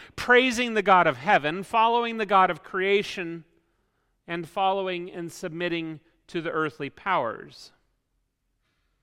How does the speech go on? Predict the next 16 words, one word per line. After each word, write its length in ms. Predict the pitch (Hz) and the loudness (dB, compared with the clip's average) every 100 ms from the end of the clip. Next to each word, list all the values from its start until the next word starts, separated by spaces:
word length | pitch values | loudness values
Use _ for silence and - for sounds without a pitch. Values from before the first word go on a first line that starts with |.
| _ _ _ _ _ _ _ | _ _ _ _ _ _ _
Palm 280 | - 185 196 | -4 -4 -4
Sunday 580 | - 214 196 185 175 180 | -2 -2 0 0 2 4
is 340 | 196 202 180 | 4 4 0
and 200 | 202 180 | -4 -2
was 300 | 175 175 170 | 0 2 0
an 80 | 175 | -2
opportunity 680 | 165 - 160 - 175 151 147 | -4 -2 -6 -8 -10 -6 -6
to 80 | 143 | -6
face 360 | - 147 123 | -6 -8 -8
Jesus 500 | - 160 151 156 143 | -10 -6 -6 -6 -8
and 140 | 165 143 | -8 -10
to 60 | |
face 320 | 131 151 135 170 | -8 -8 -8 -2
our 260 | 135 131 | 0 0
own 360 | - 143 135 131 | -4 -8 -8 -10
reality. 800 | 135 131 123 120 117 113 107 | -10 -6 -4 -2 -4 -8 -14